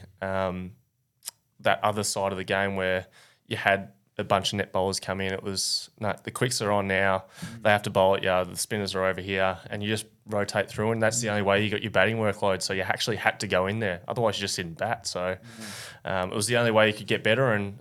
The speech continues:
Speaker 1: um, it can spit some players out, it can, and it can make p-, other people better, and you've just gotta choose which, which group you're gonna go in. And, um, luckily enough, I was in the, in the positive group.
Speaker 2: So you talked about South, South Belgrave growing up,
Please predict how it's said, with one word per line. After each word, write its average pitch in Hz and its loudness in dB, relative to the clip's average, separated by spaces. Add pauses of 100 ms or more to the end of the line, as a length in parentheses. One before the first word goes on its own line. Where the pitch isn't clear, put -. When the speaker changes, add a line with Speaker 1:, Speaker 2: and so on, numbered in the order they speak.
Speaker 1:
um, 98 -4 (640)
it 117 -4
can 107 -4
spit - -4
some 120 -2
players 113 4
out, 139 4
it 113 -2
can, 104 -2
and 104 -2
it 101 -4
can 104 -6 (160)
make 107 -6
p-, - -10
other 104 -4
people 98 -6
better, 101 0
and 92 -8 (420)
you've 107 -4
just 107 -4
gotta 101 -2
choose 98 -4
which, - -8 (120)
which 110 -8
group 113 -4
you're 110 -6
gonna 98 -4
go 98 0
in. 113 0
And, 92 -6 (220)
um, 95 -8 (360)
luckily 110 -4
enough, 98 -4
I 101 0
was 95 -6
in 98 -6
the, 95 -6
in 110 -6
the 101 -8
positive 117 -6
group. 95 -8 (360)
Speaker 2:
So - -4
you 160 -4
talked 175 -4
about 156 2
South, - 6 (240)
South 120 2
Belgrave 117 0
growing 110 0
up, 113 -10